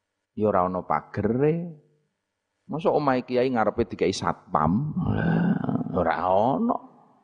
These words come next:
Endi kiai sing ana satpame? Nah itu. Ya karena memang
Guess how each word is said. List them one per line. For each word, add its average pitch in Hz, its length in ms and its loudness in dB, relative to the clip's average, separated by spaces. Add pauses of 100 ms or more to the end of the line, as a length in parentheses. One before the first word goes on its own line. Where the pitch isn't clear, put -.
(420)
Endi 117 320 2
kiai 110 320 4
sing 107 200 -4
ana 98 200 0
satpame? 95 680 0 (1400)
Nah 58 100 2
itu. - 220 -2 (640)
Ya 139 160 0
karena 226 320 2
memang 254 360 0